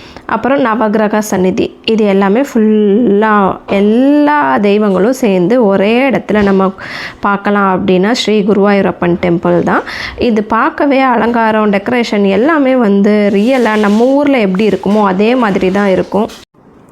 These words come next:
இந்த கோயிலோட அமைப்பு பார்த்தீங்க அப்படின்னா நாற்பது ஏக்கர் நிலப்பரப்புல அமைஞ்சிருக்கு. அஹ், முந்நூறு கார் வசதி,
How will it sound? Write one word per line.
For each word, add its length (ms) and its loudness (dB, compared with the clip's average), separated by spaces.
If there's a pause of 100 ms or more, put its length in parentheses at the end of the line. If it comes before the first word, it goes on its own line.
(340)
இந்த 380 2
கோயிலோட 460 2
அமைப்பு 420 0
பார்த்தீங்க 400 0
அப்படின்னா 460 2
நாற்பது 440 0
ஏக்கர் 280 0
நிலப்பரப்புல 600 0
அமைஞ்சிருக்கு. 800 -2 (540)
அஹ், 140 2
முந்நூறு 500 2
கார் 280 0
வசதி, 480 0